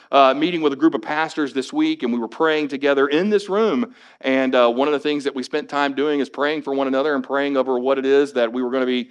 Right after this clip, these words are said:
uh, preaching on. And, and one of my brothers asked me, "What are you preaching on this week?" And I told him, "I'm in First Peter chapter three, verses eighteen through twenty-two." And, and I, this is what he said. He said, "I want to tell you, brother, that I would much rather spend years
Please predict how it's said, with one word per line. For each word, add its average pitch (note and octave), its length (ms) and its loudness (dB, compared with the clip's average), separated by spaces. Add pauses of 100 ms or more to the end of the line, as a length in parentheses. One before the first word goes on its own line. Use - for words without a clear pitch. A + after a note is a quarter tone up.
(340)
uh, C3+ 200 6
preaching D#3+ 540 -2
on. D3 320 2
And, B2 160 -2
and A#2+ 180 -4
one C3 80 0
of C3+ 80 0
my B2+ 80 2
brothers C3+ 400 2
asked C3+ 340 0
me, C#3+ 140 0
"What C3+ 160 0
are - 20 -2
you C3 80 -2
preaching C#3+ 440 -4
on C#3 160 2
this C#3 180 0
week?" D#3 340 0
And B2 200 -2 (320)
I - 80 -4
told D3+ 280 2
him, C#3 200 4
"I'm C3+ 80 2
in C3 100 0
First D3 240 0
Peter D3+ 240 0
chapter D3 260 0
three, D3+ 300 0
verses C#3 340 -2
eighteen D3 360 -4
through C#3+ 100 -6
twenty-two." D3+ 600 2
And, B2 140 2 (280)
and B2 120 0
I, C#3 260 4
this D#3+ 160 0
is E3+ 60 -6
what F3 140 4
he E3+ 80 2
said. E3+ 300 2
He C#3 100 0
said, C3 180 2
"I C3 140 6
want D#3+ 220 0
to D3 60 -4
tell E3+ 180 2
you, D3 120 0
brother, C3+ 280 4
that B2+ 100 4
I C#3 80 6
would D3+ 160 2
much D3+ 240 0
rather D3+ 300 0
spend C#3+ 320 0
years C#3+ 720 2